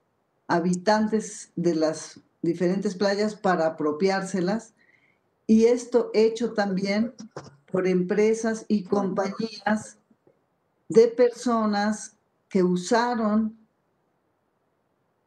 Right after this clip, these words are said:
privilegios políticos o información confidencial y privada para apropiarse, como es el caso de Punta Mita y distintas playas del país. Así que creo que la iniciativa es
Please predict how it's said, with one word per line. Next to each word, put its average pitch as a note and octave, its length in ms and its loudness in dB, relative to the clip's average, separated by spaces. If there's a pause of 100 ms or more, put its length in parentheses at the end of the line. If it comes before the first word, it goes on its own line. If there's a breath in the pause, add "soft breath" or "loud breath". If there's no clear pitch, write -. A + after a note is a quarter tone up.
(380)
privilegios G3 1040 0 (280)
políticos G#3+ 1120 0
o F3+ 240 2
información F3+ 920 -2
confidencial F3+ 840 -2
y F3 100 0
privada F#3 640 -2 (320)
para F3+ 220 0
apropiarse, F3+ 840 -2
como E3 220 0
es E3+ 140 -2
el D#3+ 140 -2
caso D#3+ 400 -2
de D3+ 140 -2
Punta D#3 360 -2
Mita F3+ 360 0
y D3 120 0
distintas D#3 560 -4
playas D3+ 420 -2
del C3 160 -4
país. - 340 -8 (380 soft breath)
Así G3 360 -2
que G3 220 0
creo G#3 240 0
que A3+ 120 0
la G#3 100 0
iniciativa F#3 760 -2
es F#3 280 -4